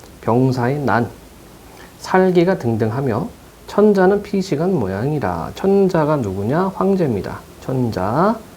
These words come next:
하늘의 자손, 황제. 국진은 주인공이 되겠죠? 주인공.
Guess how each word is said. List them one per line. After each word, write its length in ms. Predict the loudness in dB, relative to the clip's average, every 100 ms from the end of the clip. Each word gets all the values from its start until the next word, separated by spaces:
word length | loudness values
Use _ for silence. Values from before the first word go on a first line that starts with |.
| -10
하늘의 340 | -4 0 0
자손, 460 | 0 0 2 2 0 -10 -10
황제. 500 | -6 -4 -4 -4 -8 -10 -18 -20 -20 -20 -20 -20 -20 -20
국진은 840 | -4 -4 4 4 6 2 -2 -6 -6
주인공이 460 | -2 -2 0 -2
되겠죠? 500 | -4 -6 -6 -4 -4 -4 -10
주인공. 1000 | -4 -2 -2 -2 0 0 -2 -2 -4 -6